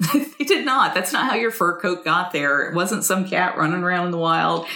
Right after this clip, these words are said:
Somebody found it when it died of old age and skinned it and made a coat for you. <laughs> That's not how that works. So all of these cats that are in private possession are inbred because people wanna see white tigers.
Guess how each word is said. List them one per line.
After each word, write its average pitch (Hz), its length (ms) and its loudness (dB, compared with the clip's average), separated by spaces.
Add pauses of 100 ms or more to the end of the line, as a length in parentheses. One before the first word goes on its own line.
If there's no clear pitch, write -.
Somebody 185 300 0
found 180 300 0
it - 100 -2
when 170 100 -2
it 165 80 -4
died 170 240 0
of 170 80 -2
old 170 180 0
age 165 280 0
and 151 100 -4
skinned 156 300 0
it 143 80 -2
and 160 80 -4
made 151 160 -2
a 156 40 -12
coat 208 200 -2
for - 100 -12
you. - 280 -4
<laughs> - 20 -
That's - 280 -2
not 226 240 2
how 165 140 0
that 156 140 -4
works. - 280 -4 (480)
So 160 540 0
all 226 260 0
of 160 120 -4
these 156 260 -2
cats 156 440 -2
that 151 120 0
are 143 160 -2
in 143 160 -4
private 151 400 -2
possession 180 640 -2 (360)
are 135 460 0
inbred 160 540 0
because 156 320 -2
people - 320 -6
wanna 143 220 0
see 151 200 0
white - 320 0
tigers. 135 580 -2